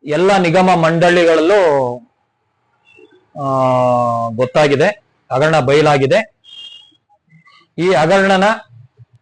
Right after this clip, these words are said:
ಈ ಹಗರಣನ ರಾಜ್ಯ ಸರ್ಕಾರ ಮೊದಲಿಗೆ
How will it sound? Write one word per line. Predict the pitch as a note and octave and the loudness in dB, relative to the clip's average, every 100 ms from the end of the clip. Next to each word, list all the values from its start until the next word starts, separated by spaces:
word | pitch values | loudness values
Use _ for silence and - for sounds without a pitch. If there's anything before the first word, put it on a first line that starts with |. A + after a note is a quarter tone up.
| _ _ _ _ _ _ _ _ _ _ _ _ _ _ _ _ _ _ _ - | _ _ _ _ _ _ _ _ _ _ _ _ _ _ _ _ _ _ _ -4
ಈ | F3 G#3 | 0 2
ಹಗರಣನ | F3 E3+ F3+ E3+ E3+ G#3 - _ _ _ _ _ _ _ _ A5+ _ _ _ _ _ _ _ _ _ _ _ _ _ _ _ D3 | 2 2 2 0 0 -2 -8 _ _ _ _ _ _ _ _ _ _ _ _ _ _ _ _ _ _ _ _ _ _ _ _ -2
ರಾಜ್ಯ | D#3+ F#3 G3+ | 0 2 2
ಸರ್ಕಾರ | F#3+ E3+ E3+ E3+ F3 F#3+ - - _ _ _ | 0 0 0 2 2 0 -4 -12 _ _ _
ಮೊದಲಿಗೆ | D3 C#3 D3 G3+ F#3+ D#3+ F#3+ G3+ - | -8 -4 -2 0 0 0 0 -2 -10